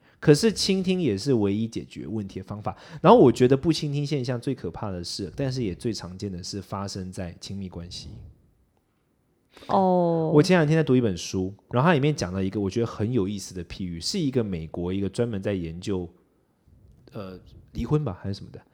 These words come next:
Speaker 1: 反正就是研究分手的一个两性专家，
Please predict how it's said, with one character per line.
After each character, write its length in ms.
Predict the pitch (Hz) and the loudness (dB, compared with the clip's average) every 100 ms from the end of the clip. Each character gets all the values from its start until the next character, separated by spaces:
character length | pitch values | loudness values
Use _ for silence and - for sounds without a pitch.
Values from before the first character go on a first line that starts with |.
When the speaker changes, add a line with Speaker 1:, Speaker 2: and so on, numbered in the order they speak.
| _ | _
Speaker 1:
反 140 | - 165 | 2 4
正 80 | |
就 80 | 196 | 4
是 100 | 185 135 | 4 2
研 180 | 123 | 0
究 340 | 151 185 139 107 - _ _ | 6 8 8 6 -2 _ _
分 300 | - 147 151 | 4 4 4
手 320 | 151 - - | 0 0 -2
的 100 | 92 | -4
一 140 | 90 95 | -8 -6
个 240 | 101 90 - _ _ | -4 -6 -8 _ _
两 200 | 101 92 | -8 -6
性 180 | 110 110 | -6 -6
专 240 | 98 92 | -6 -6
家， 240 | 95 87 | -8 -10